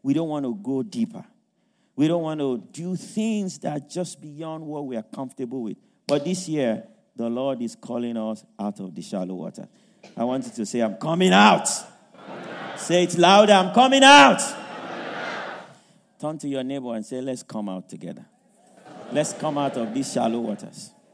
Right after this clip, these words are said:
Hallelujah. Amen. Now, I'm gonna give you four reasons why you must come out. That's the goal today,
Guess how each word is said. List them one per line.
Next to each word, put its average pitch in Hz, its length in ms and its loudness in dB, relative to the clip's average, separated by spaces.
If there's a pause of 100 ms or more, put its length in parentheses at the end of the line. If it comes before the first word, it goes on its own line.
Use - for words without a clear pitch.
(520)
Hallelujah. 123 800 0 (1200)
Amen. 107 920 -2 (1160)
Now, 175 400 2
I'm 196 140 0
gonna 277 220 0
give 226 260 -2
you 220 140 -2
four 233 320 2
reasons 202 440 0
why 175 200 2
you 165 280 -4
must 143 380 -6
come 104 200 -8
out. - 220 -14 (160)
That's 160 280 -2
the 151 100 -8
goal 143 320 -6
today, 107 400 -6